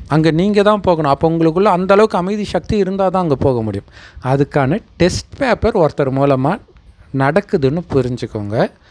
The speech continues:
நீங்க அமைதியா இருங்க. ஏன்னா ஏற்கனவே நிறைய பாவம் செஞ்சிருக்கிறோம். அந்த பாவத்தை அழிக்க தான் வந்திருக்கிறோம். கோபப்படும் போது இன்னும் பாவம் செய்றீங்க. So, அதை புரிஞ்சுக்கோங்க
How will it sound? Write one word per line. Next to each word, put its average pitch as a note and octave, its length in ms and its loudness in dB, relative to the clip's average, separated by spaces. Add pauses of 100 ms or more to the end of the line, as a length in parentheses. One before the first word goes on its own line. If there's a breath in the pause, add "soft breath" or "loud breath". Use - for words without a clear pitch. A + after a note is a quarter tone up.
(460 soft breath)
நீங்க D3 420 0
அமைதியா A#2+ 580 -2
இருங்க. G#2 400 -4
ஏன்னா C#3 260 0
ஏற்கனவே D3+ 320 2
நிறைய D3+ 280 0
பாவம் F#3 360 0
செஞ்சிருக்கிறோம். C3+ 360 -2
அந்த B2 140 -4
பாவத்தை E3+ 360 0
அழிக்க G#3 340 2
தான் G#3 280 -2
வந்திருக்கிறோம். A#2+ 400 -2 (920 soft breath)
கோபப்படும் D#3+ 480 0
போது B2 320 -8
இன்னும் C#3+ 460 -4
பாவம் A#2+ 340 -2 (100)
செய்றீங்க. G2+ 640 -6 (840 soft breath)
So, - 180 0
அதை C3 180 2 (120)
புரிஞ்சுக்கோங்க A#2+ 760 -6